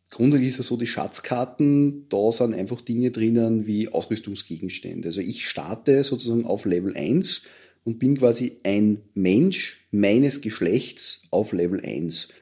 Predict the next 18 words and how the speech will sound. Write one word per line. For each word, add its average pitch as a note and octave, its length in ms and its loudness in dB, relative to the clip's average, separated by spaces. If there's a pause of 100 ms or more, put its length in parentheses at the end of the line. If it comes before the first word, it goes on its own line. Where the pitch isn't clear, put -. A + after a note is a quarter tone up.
(100)
Warum A#2+ 240 4
ich C#3+ 80 2
das B2 160 2
auch G2+ 80 2
mit A#2+ 140 4
dem A#2+ 40 0
Geschlecht B2 500 -2
und B2 200 -2
mit A#2+ 100 2
dem A2+ 80 0
Menschen A2 320 -2
so B2 160 -4
herauskehre, A2+ 540 -4
ist A2+ 160 -4
das, G2+ 240 -4
dass A#2 160 -4
es - 380 -6
in A2 480 -2